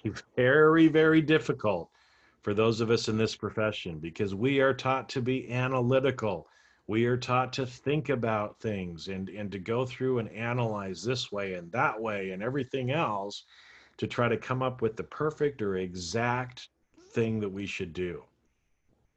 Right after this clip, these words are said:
But the reality is, your heart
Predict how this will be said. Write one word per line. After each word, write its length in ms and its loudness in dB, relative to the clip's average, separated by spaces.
But 120 -10
the 80 -4
reality 640 0
is, 400 -2
your 180 -8
heart 760 -4